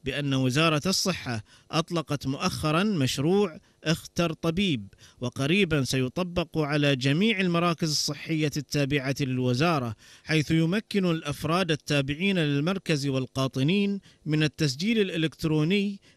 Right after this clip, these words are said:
من اختيار طبيب العائلة والاستفادة من خدماته بالدخول شخصيًا على موقع الوزارة الإلكتروني.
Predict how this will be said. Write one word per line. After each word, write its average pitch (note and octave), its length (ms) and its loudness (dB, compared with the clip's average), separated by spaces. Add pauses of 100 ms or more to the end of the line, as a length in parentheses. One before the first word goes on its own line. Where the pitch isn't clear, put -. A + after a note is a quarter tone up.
من C#3+ 140 0
اختيار E3 540 0
طبيب E3 460 0
العائلة E3 680 0
والاستفادة D#3 880 0
من C#3+ 160 -2
خدماته C#3+ 760 -2
بالدخول D3 680 -2
شخصيًا G3+ 680 -2
على C#3 280 -2
موقع C#3+ 420 -2
الوزارة C3+ 580 0
الإلكتروني. C3 840 -2